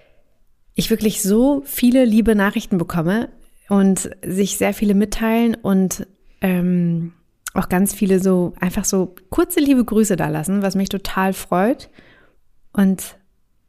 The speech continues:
deswegen möchte ich erstmal grund-, grundsätzlich ein Dankeschön aussprechen an alle, die mich so bestärken und die so liebe Sachen schreiben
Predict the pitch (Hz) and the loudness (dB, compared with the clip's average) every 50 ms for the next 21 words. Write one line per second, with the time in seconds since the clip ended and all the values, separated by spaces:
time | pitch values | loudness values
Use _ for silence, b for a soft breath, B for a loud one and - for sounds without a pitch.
0 | _ _ _ _ _ _ _ _ - - 185 - - 202 196 196 190 - 196 - | _ _ _ _ _ _ _ _ -6 -4 -2 0 0 2 2 2 0 -2 -4 -4
1 | - 190 - 196 190 180 - - - 208 214 220 220 - - - _ _ _ _ | -2 -2 0 0 0 -2 -2 0 2 2 4 4 2 0 -6 -14 _ _ _ _
2 | _ _ _ _ _ _ _ _ _ _ _ - - 214 196 185 - 196 208 208 | _ _ _ _ _ _ _ _ _ _ _ -6 0 0 0 2 2 0 -2 -2
3 | - - - 180 175 165 - - - - - - - _ _ _ _ _ _ - | -4 -4 -2 -2 -2 -2 -4 -8 -16 -20 -20 -20 -20 _ _ _ _ _ _ -2
4 | 185 170 165 156 165 175 202 - 220 208 - 214 196 - - - 190 185 - - | 0 0 0 0 0 -2 0 -2 -2 -2 -4 -6 -6 -8 -8 -8 -8 -8 -8 -8
5 | 190 185 - 180 170 165 - - 170 180 185 180 175 - 165 170 165 165 - - | -8 -6 -6 -6 -6 -6 -4 -4 -4 -2 -4 -4 -6 -6 -6 -6 -6 -6 -6 -8
6 | 170 - _ _ _ _ _ _ _ _ _ _ _ _ _ _ _ _ _ _ | -10 -14 _ _ _ _ _ _ _ _ _ _ _ _ _ _ _ _ _ _
7 | _ - 190 170 - - 185 165 180 - - - 185 180 180 180 - 180 180 175 | _ -2 -2 0 -2 -4 -4 -4 -4 -6 -6 -6 -4 -4 -4 -4 -4 -6 -6 -6
8 | - - 160 156 156 - - b b b b b b b b b - - 190 185 | -6 -6 -6 -6 -8 -10 -14 b b b b b b b b b -6 -4 -2 -2
9 | 185 175 170 170 170 202 196 190 214 214 - 220 - 196 175 - 233 226 220 - | -2 -2 -4 -6 -6 -4 -2 -2 -2 0 0 0 0 -2 -4 -2 -2 -2 -2 -4
10 | - - 175 170 175 175 170 170 170 170 208 240 | -8 -8 -8 -6 -4 -4 -4 -4 -4 -4 -8 -10